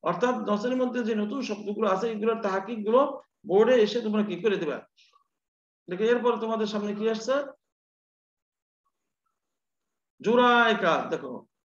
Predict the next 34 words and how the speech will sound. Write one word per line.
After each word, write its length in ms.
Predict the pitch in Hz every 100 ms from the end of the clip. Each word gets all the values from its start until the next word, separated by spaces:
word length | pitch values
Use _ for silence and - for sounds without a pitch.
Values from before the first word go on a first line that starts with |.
| _
খ 80 | - 226 233 233 220
দল, 340 | 160 113 - _ _ _ _ _ _ -
আগে 160 | 180
ছিল 160 | 202 233
ক 240 | 214 220
দল, 140 | 220 233
এবার 160 | 214
খ 280 | 208 190 185
দল। 200 | 147 110 - _ _ -
তাহকিক 680 | 208 240 247 247 247 214
করো। 320 | 196 156 110 - _ _ _ _ _
তো 100 | 165
কি 320 | 165 - 247
তাহকিক? 460 | 247 240 240 285 311 - _ _ _ _ _ _ _ _ _ _ _ _ _ _ _ _ _
এই 320 | 233 220 196 180
দেখো, 240 | 151 143
শব্দটা 340 | 180 175 175
চলেছে, 280 | 165 165 156
ইয়াবতাগি। 760 | 226 220 202 190 185 160 117 92 _ _
এই 80 | 180
ইয়াবতাগি 420 | 214 214 226 240
শব্দটার 420 | 226 226 208 226
তাহকিক 440 | 214 208 214 269 226
কি 80 | 240
হবে? 160 | 240
এখানে 180 | 214 226
দেওয়া 240 | 214 208
আছে, 160 | 208 226
দেখো, 220 | 220 220
হয়তো 220 | 208 202 208
গায়েব 720 | 214 185 202 233 214 247 196 - _ _ -
মুজারে 260 | 180 202
মারু 400 | 196 196 196 262
বাবে 640 | 233 196 190 226 285 302